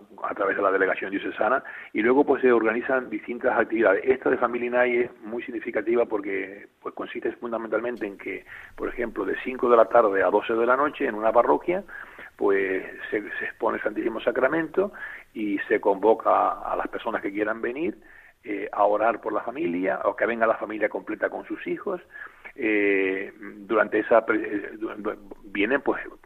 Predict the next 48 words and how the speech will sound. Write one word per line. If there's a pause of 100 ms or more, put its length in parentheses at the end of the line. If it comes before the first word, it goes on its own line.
(220)
van
viniendo
a
lo
largo
de
todo
ese
tiempo,
¿no?
Entonces
están,
pues,
un
ratito, (320)
el
sacerdote
les
acoge, (420)
eh,
hay
una
oración, (320)
eh,
y
luego
hay
una
cosa
muy
interesante
y
es
que
delante
del
Santísimo
se
coloca
en
el
suelo
una,
una
especie
de
cestita, (540)
eh,